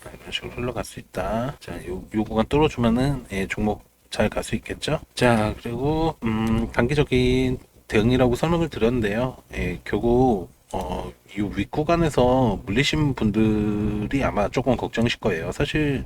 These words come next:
지금 현재 흐름상은 어떻게 보면 지금 주가 밑으로는 사실 걱정이 없으시죠. 플러스권에 있으면은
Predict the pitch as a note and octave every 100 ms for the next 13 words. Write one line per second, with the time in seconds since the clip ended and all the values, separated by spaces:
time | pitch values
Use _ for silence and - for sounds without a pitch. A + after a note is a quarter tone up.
0 | - - A#2+ A#2+ F3+ E3+ F#3 G3 - C#3
1 | C3+ C3 G#2+ - _ - - A#2+ G2+ G#2+
2 | - C#3+ D#3 - - A2+ F#2+ - D3 C3+
3 | A2 G2+ G#2 C3+ A#2+ - - B2 A#2+ A2+
4 | - - - F#2 G2+ C#3 - _ _ -
5 | - D#3+ - C3+ A#2+ G2+ - - _ _
6 | - - G2+ B2 B2+